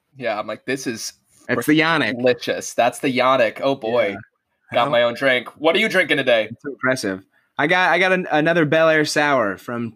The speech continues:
Speaker 2: from Brooklyn Brewery, but I got a can now. This is the first time I've ever had it from cans. My, my grocery store has recently upped their beer game big time. They, like,
Speaker 1: Wow.
Speaker 2: rearranged.
Speaker 1: Very nice.
Speaker 2: Yeah, it's nice. They got, they used to, like,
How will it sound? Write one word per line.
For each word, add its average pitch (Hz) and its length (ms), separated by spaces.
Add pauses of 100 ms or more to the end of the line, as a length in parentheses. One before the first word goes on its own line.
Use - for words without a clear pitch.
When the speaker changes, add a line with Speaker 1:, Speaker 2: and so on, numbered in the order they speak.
Speaker 2:
from 120 200
Brooklyn 117 640 (140)
Brewery, 107 680
but 110 300
I 131 80
got 151 120
a - 40
can 165 360
now. 95 340 (100)
This 110 120
is - 60
the 117 60
first 131 220
time 127 120
I've 120 80
ever 117 120
had 120 160
it 113 60
from 107 120
cans. 104 480
My, 107 300
my 110 200
grocery 131 420
store 127 280
has 110 360 (120)
recently 117 460
upped 120 180
their 107 140
beer 113 320
game 95 420 (600)
big 113 180
time. 98 280 (120)
They, 127 120
like, 101 120
Speaker 1:
Wow. 101 100 (160)
Speaker 2:
rearranged. 113 520
Speaker 1:
Very 123 100
nice. 107 140
Speaker 2:
Yeah, 113 60
it's 120 140
nice. 117 360
They 113 120
got, 117 220
they 135 60
used 165 160
to, 190 80
like, 165 260